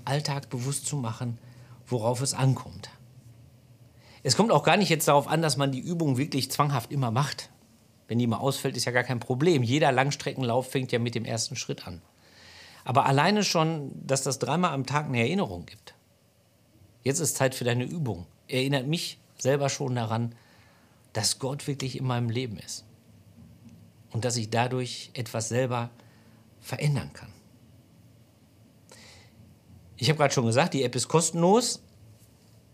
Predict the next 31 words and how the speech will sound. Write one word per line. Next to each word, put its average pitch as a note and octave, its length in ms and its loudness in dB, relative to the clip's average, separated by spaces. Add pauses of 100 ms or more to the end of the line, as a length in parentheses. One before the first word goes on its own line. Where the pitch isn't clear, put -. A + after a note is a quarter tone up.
(200)
Wir A#2 640 4
werden A#2+ 240 2
unter C#3 260 -2
dem A2 360 -2 (280)
Video B2+ 480 0 (520)
die A#2 120 2
Links D3+ 320 4
einfügen, D3 560 0
einmal A#2+ 460 2
zum G2+ 420 -4 (100)
Google E3 300 0
Store, C#3 400 4
zum A2 300 -6
App D3 180 -4
Store C3+ 300 2
von G#2+ 400 -4 (460)
Apple D3+ 380 0
auch C3+ 300 2
und D#3 280 -2
auch A#2+ 120 -2
zu - 140 0
der A#2 120 4
Webseite. F#2+ 540 0
Denn C#3 460 0 (380)
auf A#2 140 -8
der C3+ 180 -2
Webseite D3 760 0
kannst B2+ 320 -2
du B2 320 -2 (280)
da A2+ 200 -2
reinklicken, C3 840 -2